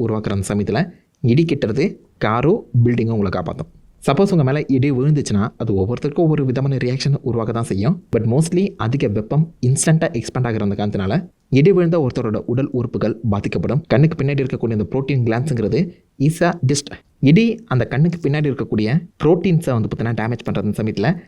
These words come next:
காலப்போக்குல இடி விழுந்தவங்களோட கண்ணும் தெரியாம போறதுக்கான சான்சஸ் இருக்கு. இடி விழுந்தும்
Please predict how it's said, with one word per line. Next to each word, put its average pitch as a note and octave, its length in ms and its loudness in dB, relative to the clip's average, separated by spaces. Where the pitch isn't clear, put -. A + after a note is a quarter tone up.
காலப்போக்குல C#3+ 500 0
இடி C#3+ 160 0
விழுந்தவங்களோட A2+ 600 -2
கண்ணும் C#3+ 260 2
தெரியாம A2+ 300 4
போறதுக்கான G#2 460 -2
சான்சஸ் F#2 260 -4
இருக்கு. - 160 -6
இடி D#3 180 6
விழுந்தும் G#3+ 360 2